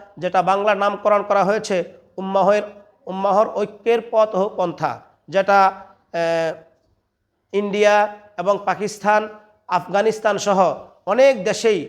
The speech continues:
স্ব স্ব ভাষায় অনুদিত হয়ে সেটা ওই দেশের আলহামদুলিল্লাহ ইলমি জায়গা দখল করে নিয়েছে। আমাদের বাংলাদেশেও উম্মাহর ঐক্যের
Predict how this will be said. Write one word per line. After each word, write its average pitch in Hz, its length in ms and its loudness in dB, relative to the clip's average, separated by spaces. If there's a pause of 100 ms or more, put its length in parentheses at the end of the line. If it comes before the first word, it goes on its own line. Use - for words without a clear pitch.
(260)
স্ব 202 200 -2
স্ব 220 140 -2
ভাষায় 196 440 0 (400)
অনুদিত 220 360 0
হয়ে 196 520 0
সেটা 175 520 0
ওই 180 140 -4
দেশের 190 640 -4 (280)
আলহামদুলিল্লাহ 175 500 0
ইলমি 190 440 0 (260)
জায়গা 175 300 0
দখল 208 280 0
করে 202 200 -2
নিয়েছে। 185 520 -4 (180)
আমাদের 226 360 2
বাংলাদেশেও 202 680 0 (320)
উম্মাহর 208 420 4
ঐক্যের 208 360 -6